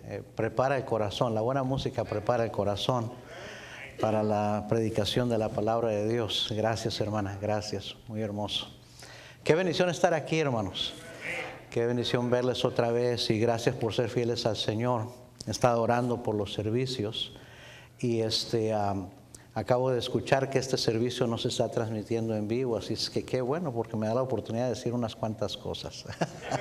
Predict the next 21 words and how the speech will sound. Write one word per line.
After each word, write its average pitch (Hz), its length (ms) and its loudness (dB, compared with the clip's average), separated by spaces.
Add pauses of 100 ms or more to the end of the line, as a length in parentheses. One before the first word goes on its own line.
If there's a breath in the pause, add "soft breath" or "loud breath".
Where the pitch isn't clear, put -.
(640 loud breath)
No 123 100 2
se 156 120 6
pongan 151 320 4
nerviosos. 147 640 0 (800 loud breath)
Estoy 165 320 4
viendo 185 260 2
a 185 60 2
mi 170 80 2
alrededor 131 520 2
y 131 80 2
veo 131 240 2
muchos 131 300 2
de 120 60 2
ustedes 117 360 0
con 117 180 0
una 120 280 0
cara 113 320 0
como 101 400 0
de 101 100 2
incredulidad, 104 840 0
¿no? 120 240 -2